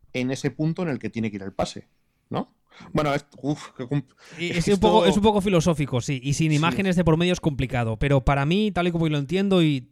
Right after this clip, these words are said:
Speaker 2: por todos los, los, eh, los documentos que he ido leyendo a lo largo de los años, para mí accuracy sería la capacidad de poner el balón en el punto, eh, A, por así decirlo, y ball placement sería como, como darle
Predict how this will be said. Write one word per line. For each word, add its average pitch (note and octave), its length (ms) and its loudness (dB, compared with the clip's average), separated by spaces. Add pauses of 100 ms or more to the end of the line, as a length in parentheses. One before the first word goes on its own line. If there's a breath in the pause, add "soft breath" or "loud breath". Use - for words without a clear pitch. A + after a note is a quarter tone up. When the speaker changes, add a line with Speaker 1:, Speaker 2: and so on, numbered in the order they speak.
(160)
Speaker 2:
por - 140 -8
todos E3 180 0
los, D3+ 320 -2
los, C3 320 -4 (340 soft breath)
eh, A#2 340 -14
los B2+ 140 -4
documentos C#3+ 420 0
que D#3+ 100 -4
he D3 40 0
ido C3+ 100 0
leyendo C#3+ 300 0
a - 20 0
lo C3 80 -2
largo C3+ 200 -2
de C3+ 60 -2
los B2 180 -4
años, D#3+ 200 -2
para C3+ 160 -2
mí E3 180 0
accuracy C#3+ 420 -4
sería C#3+ 180 -4
la C#3+ 100 -6
capacidad C#3 340 -2
de C3+ 80 -2
poner B2+ 200 0
el B2+ 40 -2
balón B2+ 360 0 (500 soft breath)
en C3 140 -8
el B2+ 140 -4
punto, B2+ 520 -4 (120)
eh, B2+ 60 -12
A, A2+ 1040 -8
por A2 140 -8
así A2+ 160 -8
decirlo, D#3 480 -2 (360 soft breath)
y C#3+ 120 -6
ball D#3+ 280 0
placement F#3 600 -4
sería D#3+ 460 -4
como, D3+ 400 -2 (120)
como D3 240 0
darle F#3+ 460 -2